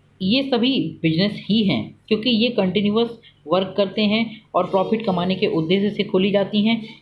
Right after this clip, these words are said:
इसलिए ये बिजनेस है। ये भी सब बिजनेस के टाइप्स हैं। अब हम लोग बात करेंगे स्टैटिस्टिक्स की।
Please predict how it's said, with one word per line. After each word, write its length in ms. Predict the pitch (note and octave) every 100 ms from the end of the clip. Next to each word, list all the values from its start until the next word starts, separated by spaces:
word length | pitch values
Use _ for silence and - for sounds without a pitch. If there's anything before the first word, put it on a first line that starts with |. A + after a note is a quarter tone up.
| -
इसलिए 260 | A3+ G3+
ये 120 | E3 E3+
बिजनेस 360 | D3 A#2+ A#2+ -
है। 160 | - _ _ -
ये 60 | G3+
भी 140 | F#3
सब 160 | F#3 B3
बिजनेस 340 | G#3 F3 F3
के 100 | E3+
टाइप्स 320 | E3+ A#2 - -
हैं। 120 | - _ _ _ _ _ _ _ _ _ _ _ _ _ _ _ _ _ _ - - - - -
अब 100 | G#3+
हम 140 | B3 D4+
लोग 120 | F4+
बात 260 | G#3 A#3+
करेंगे 320 | B3+ B3+ B3+ B3
स्टैटिस्टिक्स 640 | F3+ F3+ C#3+ - - D#3
की। 240 | - -